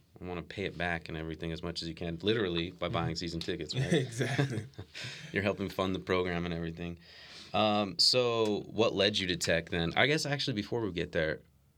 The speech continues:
Speaker 1: no, we'll actually, I wanna know how you got to Tech, like,
Speaker 2: Mm-hmm.
Speaker 1: what, what brought you here, but I also wanna know, like, your background in high jump, like, when you,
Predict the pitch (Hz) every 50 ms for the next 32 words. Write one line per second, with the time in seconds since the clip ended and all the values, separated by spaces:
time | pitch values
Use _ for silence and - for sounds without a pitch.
0 | _ _ _ - 135 151 151 151 147 156 151 139 - - 95 110 - - - 98
1 | 92 85 85 85 - _ _ _ _ _ _ _ _ _ _ _ _ _ _ _
2 | _ _ _ _ _ _ _ _ - - - - - 117 127 131 139 135 127 113
3 | 110 110 107 98 92 92 90 - - - - - 90 76 - - - - 90 90
4 | 87 - 95 98 - 85 95 92 - - 92 87 78 85 85 85 92 92 87 82
5 | 80 82 - 98 92 90 78 - - - - - - - - _ _ _ _ -
6 | - 90 92 107 110 - 117 110 101 98 92 87 87 87 87 87 85 80 80 -
7 | 85 78 - - 82 82 82 - 85 82 80 78 - - 78 78 78 71 82 80
8 | 73 69 - 78 78 - 80 82 85 82 80 76